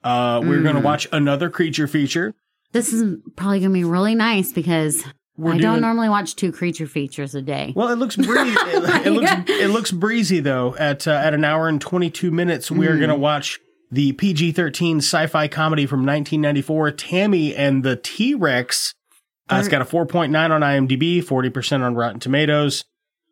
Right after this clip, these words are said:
Speaker 1: Denise Richards, Paul Walker, uh, Terry Kaiser. Nice. Uh, Theo Fawcett, don't know him.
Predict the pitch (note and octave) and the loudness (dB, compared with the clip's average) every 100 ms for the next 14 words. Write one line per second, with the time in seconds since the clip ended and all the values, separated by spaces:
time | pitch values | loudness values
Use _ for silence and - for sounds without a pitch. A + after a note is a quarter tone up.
0 | - A#2 B2+ C#3+ B2+ C#3 C#3+ D3+ C#3+ B2+ | -16 -4 0 0 0 -2 0 2 0 -2
1 | - - D#3 C#3+ C#3 C#3+ D3 D3+ D3 C#3+ | -6 -2 0 2 2 0 0 2 2 2
2 | C#3+ C3 _ _ _ _ - B2+ A#2+ A2+ | 0 -4 _ _ _ _ -4 -2 -2 0
3 | D3+ B2 - C#3 C#3+ C3 C#3+ B2+ - G2+ | -2 -2 0 0 2 2 0 0 -6 -6
4 | G#2+ A#2+ C#3 - - - _ _ _ _ | -4 -4 -2 0 -2 -6 _ _ _ _
5 | - F#2+ G2 - C3 A#2+ D#3 D#3 D3 - | -12 -10 -4 0 0 0 0 0 -2 -4
6 | B2+ A#2 A#2 B2+ C3+ C3+ C3 | -6 -4 -4 0 0 2 -2